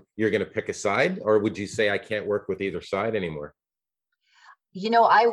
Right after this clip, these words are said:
Speaker 2: I don't have that clause that I have to do that. I would look, con-, I would like to con-, continue with both. Um, but if one side wanted to continue, I can continue with one side. I have
Speaker 1: Mm.
Speaker 2: had that before where I started with, with a couple and then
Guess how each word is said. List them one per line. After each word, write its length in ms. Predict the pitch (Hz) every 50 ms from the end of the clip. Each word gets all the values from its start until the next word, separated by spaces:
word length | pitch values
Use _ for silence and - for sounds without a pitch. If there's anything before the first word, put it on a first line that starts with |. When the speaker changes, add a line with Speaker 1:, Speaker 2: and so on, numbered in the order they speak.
| 214 190 -
Speaker 2:
I 140 | 180 196
don't 240 | 196 220 208 208 208
have 280 | 202 - 190 170 170 175
that 160 | 165 - -
clause 320 | - - 160 143 151 156
that 80 | - 139
I 80 | 139 143
have 280 | - - 117 - -
to 80 | - 147
do 140 | 135 135 127 113
that. 360 | - 165 190 240 320 370 - - - -
I 140 | 175 185 190
would 220 | 185 170 180 160
look, 240 | 165 160 156 - - -
con-, 200 | - 190 156 - - -
I 100 | 180 185
would 140 | 180 185
like 220 | 170 - - - -
to 100 | - 196
con-, 300 | - - 190 185 180 160 - - _ _ -
continue 480 | - 202 180 165 - 170 170 170 165 156
with 200 | 151 - - 143
both. 320 | 165 156 180 - 392 466 - - - _ _ _ _ _ - - _ -
Um, 240 | 180 170 170 170 170
but 120 | 196 202
if 140 | - - -
one 540 | 175 170 170 190 190 196 202 214 220 226 233
side 480 | 233 - - - 180 175 175 175 180 175 - - -
wanted 380 | - 175 170 165 170 170 160 165
to 80 | - 190
continue, 420 | - - 160 156 - 175 170 170 160
I 80 | 151
can 160 | 151 - 160 143
continue 320 | - - - 165 147 131
with 140 | 131 131 -
one 200 | 117 117 123 -
side. 300 | - - - - - - -
I 80 | - 185
have 220 | 202 196 190 185
Speaker 1:
Mm. 40 | 185
Speaker 2:
had 180 | 180 165 160 -
that 120 | 156 135 -
before 340 | 165 160 - 175 165 165 165
where 100 | 156 143
I 60 | -
started 360 | 156 - - - 139 165 165 170
with, 120 | 170 165 - _ _ _ _ _ _ -
with 160 | 180 180 -
a 60 | 190
couple 500 | - - 202 214 - 262 254 254 262 - - - - - _ -
and 140 | 175 185 180 165
then 440 | 170 175 165 165 165 165 165 160 -